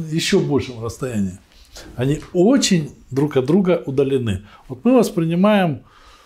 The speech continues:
какой-то кусок металла, как будто он там очень плотно и так далее. На самом деле, если вот так внутрь идти и продвигаться, то у нас все частицы очень далеко разнесены друг от друга.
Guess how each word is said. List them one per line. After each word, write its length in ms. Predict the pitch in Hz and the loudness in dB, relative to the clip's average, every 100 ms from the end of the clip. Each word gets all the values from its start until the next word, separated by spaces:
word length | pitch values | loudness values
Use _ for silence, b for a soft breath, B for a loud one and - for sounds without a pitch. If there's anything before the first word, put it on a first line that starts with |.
| b b b | b b b
какой-то 320 | 131 127 147 123 | 0 4 4 2
кусок 340 | 131 147 107 | 0 -2 0
металла, 380 | 127 131 151 120 | 0 2 2 0
как 160 | - | -2
будто 160 | 117 113 | -2 -2
он 140 | 113 | -2
там 200 | 110 110 | -2 0
очень 280 | 120 113 110 | -2 -2 -4
плотно 480 | - 113 131 127 110 | 0 2 4 2 -2
и 40 | |
так 160 | 104 104 | -6 -4
далее. 340 | 110 101 92 B B - | -2 -2 -6 B B -6
На 120 | 151 | -2
самом 320 | 214 208 165 | 2 2 2
деле, 400 | 233 285 175 139 | 2 4 4 2
если 180 | 147 139 | 0 -6
вот 140 | 131 | -4
так 200 | 131 107 | -2 -2
внутрь 380 | 127 147 127 123 | -4 -2 0 -2
идти 240 | 127 208 220 | 0 0 2
и 40 | |
продвигаться, 800 | 160 135 123 123 165 214 214 107 b b b - | 2 0 0 0 2 0 -2 -14 b b b -4
то 100 | 139 | -2
у 20 | |
нас 180 | 147 131 | 0 -2
все 200 | - 175 | 0 0
частицы 540 | - 143 - 196 165 - | 0 -6 -2 -2 -2 -4
очень 440 | 165 175 175 143 120 | 2 2 2 -4 -2
далеко 400 | 113 117 117 120 | -2 -2 -4 -4
разнесены 680 | 107 104 101 - 107 107 | -2 -4 -8 -8 -8 -6
друг 280 | 98 98 - | -8 -12 -12
от 100 | 107 | -8
друга. 360 | 101 98 90 | -6 -6 -8